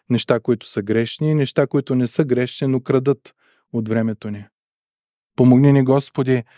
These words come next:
да можем с търпение да тичаме, да устояваме, да решиме в себе си, че това е пътят. И ако трябва да огъваме волята си и чувствата си в тая посока.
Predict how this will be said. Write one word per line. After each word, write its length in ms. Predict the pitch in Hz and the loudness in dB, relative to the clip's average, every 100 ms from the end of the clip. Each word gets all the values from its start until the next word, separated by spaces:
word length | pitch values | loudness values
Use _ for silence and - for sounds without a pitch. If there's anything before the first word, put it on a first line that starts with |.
| _ _ - | _ _ -2
да 100 | 120 | 0
можем 420 | 127 135 131 123 - _ _ _ _ _ - | 2 2 0 -4 -8 _ _ _ _ _ -12
с 300 | - 139 - | -2 -2 -2
търпение 680 | 131 117 - 143 143 123 110 | -4 -2 0 0 0 -2 -4
да 140 | 120 | -8
тичаме, 520 | 117 - 143 156 135 127 | -8 -6 -4 -2 -2 -2
да 120 | 123 | -2
устояваме, 640 | 107 - 139 139 147 139 | -4 -4 0 2 2 -2
да 180 | 117 120 | -2 -2
решиме 460 | 113 - 151 156 | -4 -2 0 2
в 160 | 151 117 | 0 -2
себе 340 | - 151 143 139 | -2 0 0 -2
си, 160 | - | -8
че 200 | - - | -14 -8
това 160 | - 135 | 0 0
е 60 | |
пътят. 560 | 135 139 - 107 _ _ _ _ _ _ _ 131 | 0 -4 -6 -10 _ _ _ _ _ _ _ -2
И 60 | |
ако 180 | 120 127 | -2 -2
трябва 260 | 123 139 139 | 0 2 2
да 120 | 123 | -2
огъваме 540 | 117 120 143 143 135 | -2 0 0 0 -2
волята 500 | 107 120 139 143 151 | -2 -2 0 -2 -6
си 160 | - 131 | -10 -12
и 60 | |
чувствата 560 | 113 143 - - 127 131 | -10 -10 -8 -6 -6 -6
си 160 | - 120 | -10 -12
в 120 | 113 | -10
тая 180 | - 113 | -6 -6
посока. 520 | 107 - 120 110 - | -8 -16 -16 -16 -20